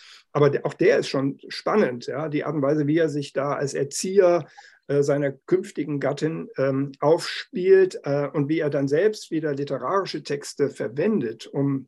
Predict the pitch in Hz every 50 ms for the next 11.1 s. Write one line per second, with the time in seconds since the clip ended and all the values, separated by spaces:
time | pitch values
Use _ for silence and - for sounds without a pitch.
0 | - - 135 131 135 123 - - 131 - - 208 208 175 147 - - 120 117 113
1 | 113 117 - - - _ - - _ _ _ _ _ _ - 127 120 123 127 -
2 | 135 120 - - 120 131 131 - 143 135 131 139 135 139 - 143 135 127 - -
3 | - - - - - - 139 139 139 139 - _ _ _ - 160 147 147 202 -
4 | - 180 170 175 165 147 - 147 - - 131 156 202 214 214 214 _ _ - -
5 | - - - _ - _ _ - 147 143 143 160 156 151 - 180 180 160 156 160
6 | 165 175 175 175 180 175 - 180 151 - 165 160 - - 147 139 147 135 135 -
7 | - 196 214 214 196 185 185 185 - 175 - - - 160 151 151 151 147 - -
8 | - - 147 143 147 - - - 143 143 - - - 160 147 - - 160 147 -
9 | - 147 143 - - - 156 143 147 147 - - 127 - - 135 135 - 147 147
10 | 139 135 131 - - 139 131 - - 135 131 139 131 135 123 120 120 123 120 127
11 | -